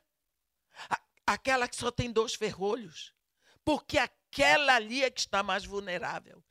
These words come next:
Então você vai estar mais atento ao seu lado mais vulnerável,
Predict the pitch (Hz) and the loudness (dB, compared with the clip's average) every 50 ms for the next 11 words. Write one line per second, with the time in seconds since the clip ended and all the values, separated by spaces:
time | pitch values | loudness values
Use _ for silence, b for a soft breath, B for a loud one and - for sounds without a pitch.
0 | b b b b b b 269 294 262 - 311 339 349 339 339 294 - 277 269 262 | b b b b b b -2 -2 2 4 4 4 4 4 2 0 2 -2 -2 0
1 | 254 247 247 - - - 226 214 196 190 190 202 220 254 285 320 370 381 339 277 | 0 0 0 -2 0 0 0 2 0 -2 -4 -2 2 4 6 6 6 4 2 -2
2 | 208 - 277 254 - _ _ _ - 214 214 208 - _ _ _ _ _ _ _ | -4 -4 -4 -4 -4 _ _ _ -6 -6 -6 -8 -14 _ _ _ _ _ _ _
3 | _ _ _ _ _ _ _ _ b b b b b b b _ - 262 285 294 | _ _ _ _ _ _ _ _ b b b b b b b _ 4 4 4 4
4 | 254 - - - - 285 262 247 240 208 190 196 180 165 170 202 185 165 185 196 | 0 -4 -6 -4 0 0 0 0 0 -2 -2 0 0 0 -2 -2 -6 -6 -8 -8
5 | 196 196 185 175 170 180 196 208 233 269 311 262 196 196 208 226 220 208 190 180 | -8 -6 -8 -6 -2 0 2 4 4 2 2 -2 -6 -8 -8 -8 -6 -4 -4 -2
6 | 165 160 160 180 180 170 - 180 | 0 0 0 0 0 -2 -6 -8